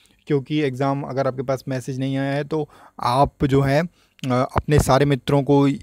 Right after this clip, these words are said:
इसको शेयर कर दें, क्योंकि ये मैसेज नहीं आया है लोगों के पास, तो उन्हें पता नहीं है कि एग्जाम कब जो है होने वाला है। इसलिए आप लोग प्लीज़ उनको सबको शेयर ज़रूर कर दें।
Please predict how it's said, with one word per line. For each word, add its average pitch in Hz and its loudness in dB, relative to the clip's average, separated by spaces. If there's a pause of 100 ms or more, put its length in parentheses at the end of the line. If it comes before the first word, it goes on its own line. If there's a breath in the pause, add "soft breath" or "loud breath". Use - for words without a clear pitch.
इसको 135 0
शेयर 131 6
कर 135 6
दें, 160 2
क्योंकि 147 0
ये 143 2
मैसेज 131 0
नहीं 151 2
आया 139 4
है 143 2
लोगों 135 2
के 135 2
पास, 127 2
तो 151 0 (300 loud breath)
उन्हें 151 0
पता 151 2
नहीं 156 -4
है 147 -4
कि 139 -6
एग्जाम 135 -4 (380 soft breath)
कब 151 4
जो 135 -2
है 135 -4
होने 135 -2
वाला 117 0
है। 110 -8 (280 soft breath)
इसलिए 160 4
आप 147 4
लोग 151 0
प्लीज़ 147 0
उनको 135 -4
सबको 131 -6
शेयर 139 2
ज़रूर 127 0
कर 120 -2
दें। 143 -2